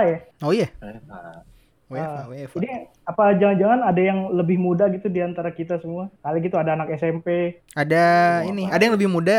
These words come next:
Speaker 2: tapi udah kerja sih. Lagi dengerin doang.
Speaker 1: Oh, lagi dengerin doang.
Speaker 2: Mm-mm.
Speaker 1: Berarti lu mengakui kalau kita tua ya?
Speaker 2: Iya, gua, gua udah, gua, gua udah berdamai.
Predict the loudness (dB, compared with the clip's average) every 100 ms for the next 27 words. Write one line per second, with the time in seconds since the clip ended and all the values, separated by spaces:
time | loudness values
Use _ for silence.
0 | 0 -2 -2 0 -2 -4 -4 -4 -6 -8
1 | -2 0 2 2 2 4 2 0 -10 _
2 | -2 0 0 0 -2 -4 -4 -4 -4 -6
3 | -8 -10 -10 -12 -14 -16 -18 -18 _ _
4 | _ _ -6 -4 0 0 2 0 -4 -20
5 | _ 2 4 4 2 -4 -4 0 0 2
6 | 2 0 -2 0 2 2 -2 -8 _ _
7 | 0 2 2 -2 4 8 8 8 8 8
8 | 8 6 6 4 6 6 6 4 4 4
9 | 4 2 -2